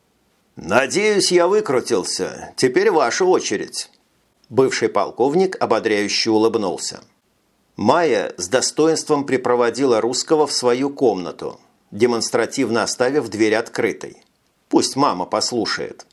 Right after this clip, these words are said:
Ненашев подозрительно всмотрелся в спинку никелированной панцирной кровати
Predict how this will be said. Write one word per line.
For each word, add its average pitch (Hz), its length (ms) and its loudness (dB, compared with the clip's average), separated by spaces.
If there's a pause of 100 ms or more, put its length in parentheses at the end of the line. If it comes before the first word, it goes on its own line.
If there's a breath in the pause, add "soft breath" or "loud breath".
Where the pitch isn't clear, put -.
(580)
Ненашев 165 600 2
подозрительно 151 720 0
всмотрелся 156 680 0
в - 60 -4
спинку 160 440 0
никелированной 139 840 2
панцирной 139 600 0
кровати 113 800 -2